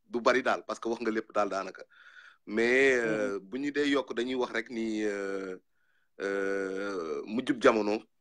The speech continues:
Speaker 1: ñu ngi ci quoi, on est à plein, plein, plein, plein, plein dedans.
Speaker 2: Mhm.
Speaker 1: Te ñu ngi préparer xale yi, ñu ngi préparer xale yi, parce que xale yi la ñu gën a yittewoo. Xam nga, ñun ay mag lañ ba pare, ñun
Speaker 2: Dëgg
Speaker 1: moom,
Speaker 2: la.
Speaker 1: waaw, li ñu
Speaker 2: Ah
Speaker 1: dese
Speaker 2: bon.
Speaker 1: bariwul, waaye xale yi dañ leen soxla ci yu bare, bare, bare, bare, bare, bare, bare.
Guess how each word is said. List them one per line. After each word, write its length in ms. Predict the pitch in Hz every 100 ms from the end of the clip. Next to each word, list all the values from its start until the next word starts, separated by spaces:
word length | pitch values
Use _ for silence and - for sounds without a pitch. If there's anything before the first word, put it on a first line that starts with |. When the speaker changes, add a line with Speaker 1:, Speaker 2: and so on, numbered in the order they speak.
| -
Speaker 1:
ñu 120 | 117
ngi 120 | 120
ci 100 | 113
quoi, 200 | 120 98 90
on 120 | 110
est 100 | 110
à 140 | 104
plein, 340 | 107 - 135 120
plein, 260 | - 120
plein, 240 | 113 113 107
plein, 200 | 113 107
plein 220 | 113 107
dedans. 320 | 104 95 104
Speaker 2:
Mhm. 140 | 127 120 - - - _ - - -
Speaker 1:
Te 80 | 107
ñu 100 | 117
ngi 100 | 135
préparer 500 | 139 135 139 123 117
xale 200 | - 113
yi, 140 | 98 110
ñu 100 | 120
ngi 100 | 113
préparer 420 | 117 117 120 107
xale 220 | - 104
yi, 60 | 98
parce 160 | - 117
que 60 |
xale 180 | 117 143
yi 60 | 147
la 80 | 139
ñu 100 | 135
gën 120 | 123
a 20 | 120
yittewoo. 360 | 117 113 98
Xam 120 | 120 139
nga, 80 | 151
ñun 160 | 147
ay 100 | 123
mag 180 | 131 113
lañ 220 | 117 107 107
ba 100 | 110
pare, 180 | 104
ñun 140 | 101 127
Speaker 2:
Dëgg 80 | 131
Speaker 1:
moom, 80 | 113
Speaker 2:
la. 100 | 117 - _ _ _ _ _ _
Speaker 1:
waaw, 140 | 107 98
li 60 |
ñu 60 | 131
Speaker 2:
Ah 20 |
Speaker 1:
dese 140 | 139 104
Speaker 2:
bon. 40 | 113
Speaker 1:
bariwul, 260 | 123 110 101
waaye 200 | 117 127
xale 200 | 160 147
yi 120 | 117
dañ 140 | 117 131
leen 140 | 135
soxla 280 | 135 135 117
ci 120 | 113
yu 140 | 120 113
bare, 260 | 139 147
bare, 220 | 143 123 117
bare, 200 | 107 107
bare, 220 | 104 101
bare, 0 |
bare, 220 | 98 95
bare. 180 | 90 87